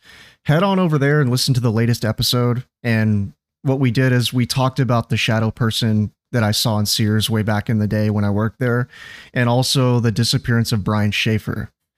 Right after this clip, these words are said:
Shane's a nice guy, both on and off the air, so if you're interested in the paranormal, or even if you just want to listen to me talk to somebody else on their platform,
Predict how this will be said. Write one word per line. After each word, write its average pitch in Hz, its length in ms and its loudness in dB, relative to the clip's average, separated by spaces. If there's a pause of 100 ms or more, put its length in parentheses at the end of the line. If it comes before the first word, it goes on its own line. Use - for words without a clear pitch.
(300)
Shane's 147 400 2
a 143 60 2
nice 131 280 0
guy, 123 320 2
both 120 400 0
on 117 260 2
and 117 260 2
off 120 220 0
the 113 160 2
air, 117 220 2
so 110 340 0
if 131 140 -2
you're 135 160 0
interested 143 480 2
in 143 80 2
the 131 80 0
paranormal, 135 540 0
or 110 540 0
even 147 280 2
if 170 140 -2
you 147 80 2
just 139 260 -2
want 147 160 0
to 117 60 2
listen 117 300 0
to 117 120 -4
me 113 100 2
talk 107 360 -4
to 120 80 0
somebody 113 400 0
else 107 260 0
on 110 160 0
their 107 160 0
platform, 123 680 -2